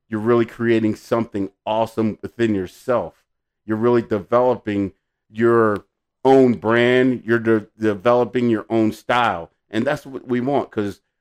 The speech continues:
once you start doing that and you start seeing that, you start getting motivated. Um,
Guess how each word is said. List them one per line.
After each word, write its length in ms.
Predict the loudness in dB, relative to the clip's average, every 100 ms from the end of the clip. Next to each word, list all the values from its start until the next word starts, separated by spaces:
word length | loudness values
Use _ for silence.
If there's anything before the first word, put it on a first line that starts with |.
| _ _
once 280 | 0 0 -4
you 80 | -8
start 340 | -4 -4 -2
doing 300 | 0 0 0
that 300 | 0 -2 -4 -6
and 160 | -4
you 120 | -4
start 260 | -6 -8 -8
seeing 380 | _ 0 2 0
that, 260 | -2 -8 _
you 120 | -10
start 340 | -6 -6 -4 -6
getting 200 | -6 -4
motivated. 760 | -2 -2 -2 -6 -8 -10 -18 _ _ _ -8
Um, 520 | -4 -2 -2 -2